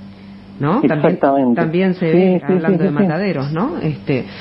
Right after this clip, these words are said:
Speaker 1: bueno, la verdad es que vamos a invitar, Martín, a la gente a que se sume a Instagram. No sé si tenés otras redes, este, donde te pueden encontrar y, y seguir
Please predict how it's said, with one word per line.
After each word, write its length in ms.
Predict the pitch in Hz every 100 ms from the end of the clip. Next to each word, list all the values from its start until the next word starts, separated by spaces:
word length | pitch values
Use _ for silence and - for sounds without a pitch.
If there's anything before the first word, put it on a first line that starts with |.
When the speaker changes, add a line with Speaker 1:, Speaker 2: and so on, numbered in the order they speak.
| - - -
Speaker 1:
bueno, 280 | 214 190 165
la 160 | 196
verdad 240 | 214 233 359
es 80 | 349
que 380 | 269 233 208 190
vamos 320 | 277 349 -
a 40 |
invitar, 500 | 214 190 190 226 269
Martín, 580 | 262 190 180 226 254 262
a 80 | 180
la 120 | 165
gente 260 | - 226 226
a 60 |
que 80 | 175
se 100 | 165
sume 340 | 156 214 220 220
a 120 | 175
Instagram. 520 | 214 233 240 233 220
No 100 | 226
sé 160 | 277 370
si 120 | 285
tenés 280 | 202 202 202
otras 260 | 208 160 170
redes, 540 | 220 254 196 190 - 170
este, 480 | 170 156 - 156 - - -
donde 380 | 160 226 254 220
te 100 | 165
pueden 300 | 180 180 165
encontrar 520 | 160 160 156 180 190
y, 200 | 190 165
y 60 | 170
seguir 580 | - 175 170 196 214 233